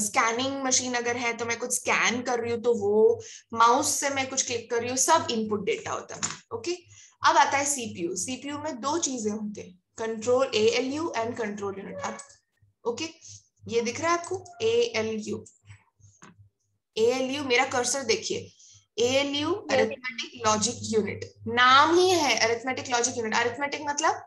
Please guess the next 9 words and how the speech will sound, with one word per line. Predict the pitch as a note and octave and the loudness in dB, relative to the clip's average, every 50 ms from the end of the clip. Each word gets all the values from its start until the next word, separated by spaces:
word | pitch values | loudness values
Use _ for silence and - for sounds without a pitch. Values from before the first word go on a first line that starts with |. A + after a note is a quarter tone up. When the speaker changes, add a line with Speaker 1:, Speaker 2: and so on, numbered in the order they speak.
| _ - | _ -2
Speaker 1:
maths, | A3+ A#3 A3+ A3 - - - - - - - _ _ _ _ _ - _ _ _ _ _ | 0 0 0 0 0 -2 -2 -2 -2 -6 -12 _ _ _ _ _ -20 _ _ _ _ _
है | - - | -2 0
ना? | A4+ C#5+ D5+ - - - - - _ _ | 0 0 0 -4 -12 -18 -20 -20 _ _
Maths | B3+ B3 B3 C4+ C#4+ C#4+ - | 2 2 4 4 2 0 -2
करने | - D4+ C4+ C4 C4+ C4+ | -2 -2 -2 -2 -4 -2
वाला | C4+ C4 C4 C4 C4 | 0 0 2 2 2
एक | - - B3 C4 B3+ B3+ - B3+ | 0 0 -4 -6 -6 -10 -12 -12
unit | B3 A#3+ B3 B3 B3+ C4+ C4 C#4 | -8 -6 -6 -4 -6 -6 -4 -2
है | D4+ F4+ F#4 - | -2 -2 -4 -4